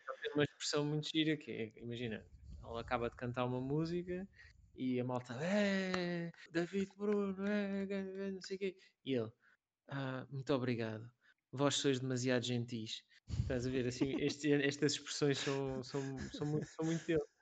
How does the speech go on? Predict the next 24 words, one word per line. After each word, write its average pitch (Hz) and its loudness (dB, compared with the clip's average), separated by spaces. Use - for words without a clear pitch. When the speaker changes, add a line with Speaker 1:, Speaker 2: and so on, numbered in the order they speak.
Speaker 2:
Foda-se. 117 -4
Speaker 1:
Pá, 123 0
é 127 0
muito 127 -6
engraçado. - -16
Speaker 2:
Epá, 139 6
eu 135 8
Speaker 1:
Então, - 4
Speaker 2:
gostava 131 6
Speaker 1:
mas 185 2
Speaker 2:
de 131 -2
quem, 147 4
quem 147 6
ouvir 139 8
esta 135 4
merda, 117 2
se - -14
tiver, 120 2
tipo, 120 -4
dois 113 0
dedos 110 -4
de - -20
paciência, 113 -4
que - -18